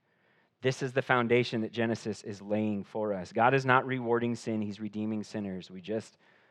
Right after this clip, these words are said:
heard that in Romans three as we prayed together. This is important to keep in mind because Genesis thirty-four is gonna present us with this moral dilemma and force us to answer this question, "Who is right?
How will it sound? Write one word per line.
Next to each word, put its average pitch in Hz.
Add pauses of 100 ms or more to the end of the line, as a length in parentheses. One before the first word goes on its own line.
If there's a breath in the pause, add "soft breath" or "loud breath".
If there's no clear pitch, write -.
heard 120
that 101
in 98
Romans 101
three 101
as 87
we 92
prayed 104
together. 85 (460 soft breath)
This 123
is 139
important 139
to 131
keep -
in 123
mind 123
because 110
Genesis 127
thirty-four 135
is 110
gonna 117
present 120
us 113
with 113
this 107 (300 loud breath)
moral 131
dilemma 123
and 113
force 123
us 123
to -
answer 131
this 117
question, 107 (480)
"Who 196
is 151
right? 98